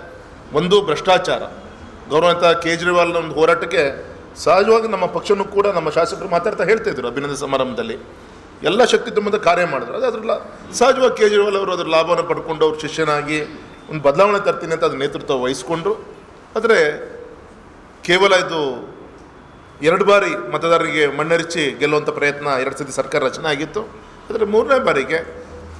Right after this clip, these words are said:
ಅವನ ನಂಬಿಕೆಗೆ ಅನರ್ಹ ಅಂಥೇಳಿ ಒಕ್ಲ-, ಇದರ, ಇದ್ರ ಮುಖಾಂತರ ಮತದಾರರು ಕೊಟ್ಟಿದ್ದಾರೆ. ಮತ್ತು ವಿಶೇಷವಾಗಿ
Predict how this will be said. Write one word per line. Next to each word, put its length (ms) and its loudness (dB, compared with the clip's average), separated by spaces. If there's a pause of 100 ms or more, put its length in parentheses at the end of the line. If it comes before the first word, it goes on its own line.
(100)
ಅವನ 180 -8
ನಂಬಿಕೆಗೆ 680 0
ಅನರ್ಹ 380 2
ಅಂಥೇಳಿ 520 -2 (540)
ಒಕ್ಲ-, 680 0
ಇದರ, 200 -2
ಇದ್ರ 200 -2
ಮುಖಾಂತರ 440 -2
ಮತದಾರರು 300 -2
ಕೊಟ್ಟಿದ್ದಾರೆ. 480 -4 (500)
ಮತ್ತು 200 -8
ವಿಶೇಷವಾಗಿ 720 0